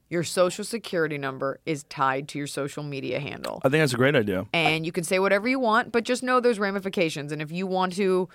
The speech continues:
Speaker 1: and there will be a committee to see if you were stupid or in on it when it comes to dispensing disinformation. Uh, 'cause it's not your fault if you thought something was true or good, but if you are deliberately saying things like, uh, sh-, "School shootings don't happen, Sandy Hook was a joke,"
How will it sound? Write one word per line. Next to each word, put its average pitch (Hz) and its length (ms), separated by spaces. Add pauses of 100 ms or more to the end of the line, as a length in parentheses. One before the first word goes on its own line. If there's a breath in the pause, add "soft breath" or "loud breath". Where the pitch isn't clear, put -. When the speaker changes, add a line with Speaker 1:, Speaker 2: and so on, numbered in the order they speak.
(160 soft breath)
Speaker 1:
and 180 120
there 185 100
will 190 80
be 185 120
a 190 60
committee 180 460
to 185 100
see 185 220
if 175 120
you 175 120
were 156 120
stupid 262 640
or 233 220
in 175 160
on 143 180
it 139 160
when 165 140
it 139 100
comes 156 220
to 156 80
dispensing 151 580
disinformation. 135 880 (460 soft breath)
Uh, 147 260
'cause 175 160
it's 180 100
not 220 120
your 233 100
fault 180 280
if 156 120
you 151 80
thought 156 240
something 160 220
was 156 140
true 160 280
or 147 240
good, 151 240
but 156 160
if 156 140
you 180 120
are 175 100
deliberately 185 500
saying 165 300
things 156 260
like, 147 300 (400 soft breath)
uh, 139 420 (520)
sh-, - 180
"School 175 260
shootings 156 400
don't 156 220
happen, 147 540
Sandy 147 340
Hook 143 240
was 139 160
a - 20
joke," 139 420